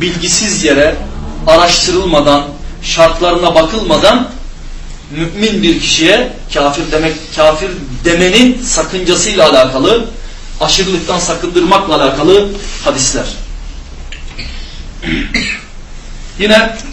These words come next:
Ebu Zer radıyallahu anh'tan rivayet edilen bir hadiste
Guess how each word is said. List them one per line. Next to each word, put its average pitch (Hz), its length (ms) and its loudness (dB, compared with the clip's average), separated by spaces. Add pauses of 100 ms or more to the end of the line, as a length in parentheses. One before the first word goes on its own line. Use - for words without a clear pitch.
Ebu 190 280 6
Zer 214 160 8
radıyallahu 165 640 6
anh'tan 175 360 4
rivayet 170 300 4
edilen 170 300 2
bir 160 100 6
hadiste 185 580 2